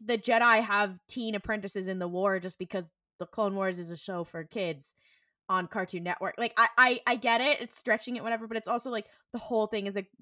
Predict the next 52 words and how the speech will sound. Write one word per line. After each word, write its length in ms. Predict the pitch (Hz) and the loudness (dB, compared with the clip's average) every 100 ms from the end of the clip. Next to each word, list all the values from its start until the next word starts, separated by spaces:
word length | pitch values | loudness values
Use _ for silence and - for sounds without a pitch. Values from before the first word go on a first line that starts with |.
| 190 | -6
Din 220 | 220 202 | -2 0
wants 180 | 196 196 | 0 -4
to 60 | - | -8
protect 320 | - 208 190 | -8 -6 -4
Grogu. 220 | 185 185 | -4 -4
And 80 | 190 | -4
he's 100 | 185 | -8
like, 140 | 180 - | -10 -10
"So 80 | |
you're 160 | 240 254 | -10 -8
gonna 100 | 269 | -8
bring 160 | 226 233 | -6 -6
him 140 | 240 | -6
on, 100 | 208 | -8
like, 160 | 208 196 | -8 -10
the 80 | |
most 440 | 185 180 196 196 - | -10 -4 -4 -4 -6
important 600 | 180 - 190 196 202 160 | -10 -8 -4 -4 -4 -6
mission 480 | 180 - 196 196 196 _ _ _ _ _ - | -6 -6 -6 -6 -10 _ _ _ _ _ -8
where 120 | 202 | -6
something 280 | 202 196 185 | -6 -8 -8
could 120 | 185 | -6
happen 340 | 196 185 196 | 0 0 0
to 60 | 196 | -4
him," 480 | 208 196 196 196 196 _ _ _ _ - | -4 -2 -4 -6 -10 _ _ _ _ -8
whatever. 300 | 208 214 214 | -2 0 4
I 120 | 254 262 | 4 4
will 140 | 254 | 0
say, 200 | 254 240 | -2 -2
like, 180 | 226 208 _ _ - | 0 -2 _ _ -8
it 60 | 277 | -6
had 180 | 302 | -4
so 200 | - 277 | -6 -6
many 160 | 262 277 | -6 -6
sleigh 380 | 277 254 226 226 | -8 -2 0 0
fight 320 | - 208 - | 0 -4 -6
scenes 220 | 226 214 | -8 -4
or 20 | |
whatever. 300 | 202 196 214 - | -2 0 0 0
And 120 | 233 | 0
then, 80 | 247 | -2
like, 160 | 262 | -4
the 80 | 294 | -4
fight 200 | 277 233 | -2 -2
scene 140 | 269 254 | -2 -6
with 80 | |
the 80 | 240 | -8
Praetorian 460 | 240 254 220 208 208 | -10 -4 -2 -2 0
Guards. 360 | 190 190 208 - | 0 0 -4 -6
It 40 | |
was, 120 | 240 220 | -6 -4
like, 160 | 202 | -6